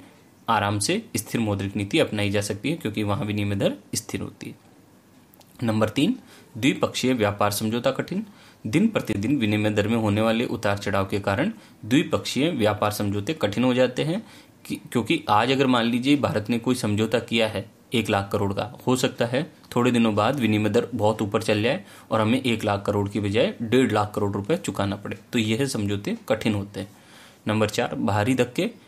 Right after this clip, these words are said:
नम्य विनिमय दर प्रणाली ने बाहरी धक्कों के प्रति घरेलू अर्थव्यवस्था की भेद्यता को भी बढ़ा दिया है, अर्थात जो विदेशी मुद्रा मार्केट में परिवर्तन होते हैं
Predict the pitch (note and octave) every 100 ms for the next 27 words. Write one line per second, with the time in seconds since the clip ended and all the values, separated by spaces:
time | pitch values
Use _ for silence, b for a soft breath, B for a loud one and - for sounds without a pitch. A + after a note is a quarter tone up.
0 | B A2+ C#3 F3 C#3 B2+ B2 B2+ B2+ A2
1 | G#2 G#2 A2 F3+ A#2 A2+ C3 C3+ G2+ -
2 | G2+ - B2+ - G2+ D3 A2 G#2+ G#2+ G#2
3 | - G#2 - G2+ G2 - - C#3+ B2 G#2
4 | G2+ G2+ G2 C3 D#3 B3+ B B A2+ G2
5 | F#2+ G2 G2+ G2+ B B G#2+ G#2 G#2 D3
6 | - B B B A2 C3 C3+ C3+ - -
7 | B2+ A2 B2 D#3+ C#3+ G#2 G#2+ G#2 G2+ -
8 | G2+ G#2+ A2+ - G#2 G#2 G2+ G#2 G2+ G2+
9 | G2+ A#2+ A3